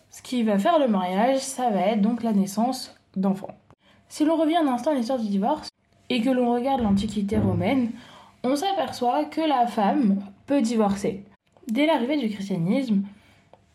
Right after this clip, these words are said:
le mariage va donc devenir indissoluble. On ne va pas pouvoir divorcer, et donc le divorce étant impossible, pour monsieur, madame, tout, madame, tout le monde, je précise,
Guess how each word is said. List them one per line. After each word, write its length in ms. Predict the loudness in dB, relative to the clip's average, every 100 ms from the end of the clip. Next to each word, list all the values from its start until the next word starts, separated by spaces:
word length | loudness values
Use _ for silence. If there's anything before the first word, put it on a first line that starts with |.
| _
le 200 | 2 2
mariage 520 | 4 2 2 2 0
va 140 | -2
donc 220 | -2 -2 -2
devenir 380 | -4 -2 -2 -4 -14 _
indissoluble. 580 | -4 -2 -4 -4 -4 -8 -16 _ _ _ _ _ _ -2
On 60 |
ne 80 | 2
va 100 | 2
pas 200 | 0 -2
pouvoir 680 | -2 -4 -2 0 0 -4 -8 -6
divorcer, 680 | -4 -4 -4 -6 0 0 0 -8 -20 _ _
et 60 |
donc 120 | 0 2
le 100 | 2
divorce 460 | 2 2 0 -2
étant 220 | -4 -4
impossible, 580 | -6 -8 -12 -8 -4 -4 -6 -16 -20 _
pour 180 | -2 4
monsieur, 240 | 4 4
madame, 280 | 2 0 -4
tout, 180 | -10 -14 -2
madame, 400 | 0 0 -2 -4
tout 120 | -4
le 60 |
monde, 160 | 0 0
je 80 | 0
précise, 560 | -4 -8 -4 -2 -2